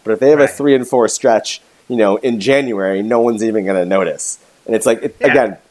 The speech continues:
Speaker 1: all sports are like that. It's just the way
Speaker 2: Yeah.
Speaker 1: that people react to, like, "Oh, it's a new team, it's a new situation, so maybe this is the real, how it's gonna be."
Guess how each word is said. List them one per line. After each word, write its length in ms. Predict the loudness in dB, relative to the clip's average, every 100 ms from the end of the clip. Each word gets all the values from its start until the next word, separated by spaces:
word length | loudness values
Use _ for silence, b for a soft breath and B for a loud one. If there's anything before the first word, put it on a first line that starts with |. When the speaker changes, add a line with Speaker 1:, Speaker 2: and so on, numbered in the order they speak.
| 0
Speaker 1:
all 220 | 4 4
sports 320 | 2 0 0
are 60 | 0
like 180 | 0 -2
that. 220 | -6 -4
It's 160 | -6 -2
just 260 | 0 0
the 80 | 0
way 480 | -2 2 4 6 4
Speaker 2:
Yeah. 40 | 4
Speaker 1:
that 240 | 0 -4
people 380 | -6 -2 0 0
react 460 | 2 2 2 -2
to, 80 | -4
like, 260 | 0 0 -2 b b
"Oh, 140 | 0 2
it's 140 | 2
a 40 | -2
new 220 | -2 -4
team, 320 | 0 0 2
it's 140 | 0
a 60 | 0
new 140 | -2
situation, 720 | -4 -8 -8 0 2 2 -2 0
so 220 | 2 2
maybe 240 | 2 2
this 200 | 0 0
is 120 | -6
the 100 | -2
real, 340 | 2 4 4 0 -10
how 220 | -4 0
it's 120 | 0
gonna 200 | 2 0
be." 360 | 2 0 -2 -4